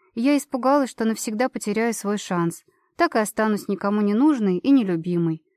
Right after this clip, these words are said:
На всю жизнь. Вот и натворила. Прости меня, пожалуйста. Решается поднять зареванный взгляд.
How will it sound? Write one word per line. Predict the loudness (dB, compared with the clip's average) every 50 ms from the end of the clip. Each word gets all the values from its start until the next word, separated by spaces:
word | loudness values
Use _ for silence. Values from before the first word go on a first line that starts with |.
| _ _ _ _ _ _ -6
На | -6 -4
всю | -4 -2 -2 0 0
жизнь. | 0 -2 -2 -4 -2 -4 -6 -6 -8 _ _ _ _ _ _ _ -6
Вот | -2 -2 0 2 2
и | 2
натворила. | 0 0 0 -2 -2 0 0 0 -2 -2 -2 -4 -4 -6 -8 _ _ _ _ _ _ _
Прости | -2 -2 -2 -2 -2 0 2
меня, | 2 4 2 2 0
пожалуйста. | -2 -6 -4 -2 -2 -2 -4 -6 -8 -12 _ -12 -12 -12 -14 _ _ _ _ _ _ _ _ -4
Решается | -4 -4 -2 -2 -2 -2 -2 -2 -4 -6 -6
поднять | -4 -4 -2 0 0 0 0 0
зареванный | -2 -2 -2 -2 -2 -2 -2 -2 -2
взгляд. | -2 -6 -6 -4 -4 -4 -4 -6